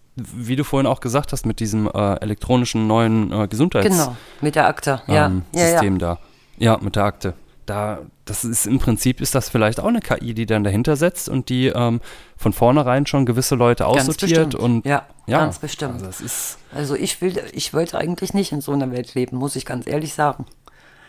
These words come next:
Speaker 2: Also mir wäre das
Speaker 1: Ja,
Speaker 2: schon
Speaker 1: das
Speaker 2: fast
Speaker 1: ist,
Speaker 2: zu
Speaker 1: das
Speaker 2: viel.
Speaker 1: ist
Speaker 2: Also ich kenne ja auch diese Filme, ja. <laughs> Also das,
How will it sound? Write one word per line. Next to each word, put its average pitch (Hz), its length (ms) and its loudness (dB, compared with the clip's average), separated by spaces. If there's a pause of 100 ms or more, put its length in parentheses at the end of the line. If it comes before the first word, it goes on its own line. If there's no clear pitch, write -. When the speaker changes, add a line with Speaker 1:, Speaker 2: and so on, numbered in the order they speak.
(240)
Speaker 2:
Also 131 220 -2
mir 190 340 2
wäre 240 120 2
das 226 180 0
Speaker 1:
Ja, - 60 -4
Speaker 2:
schon 196 140 -2
Speaker 1:
das - 80 -10
Speaker 2:
fast 185 240 -2
Speaker 1:
ist, - 60 -6
Speaker 2:
zu 160 80 -6
Speaker 1:
das - 80 -8
Speaker 2:
viel. 165 200 -2
Speaker 1:
ist 123 40 -6
Speaker 2:
Also 117 480 -6 (960)
ich - 160 -4
kenne 180 200 2
ja 151 100 6
auch 180 160 4 (180)
diese 160 240 -2
Filme, 127 440 0
ja. 117 160 0 (120)
<laughs> - 100 -8
Also 143 420 -4 (440)
das, 170 220 -2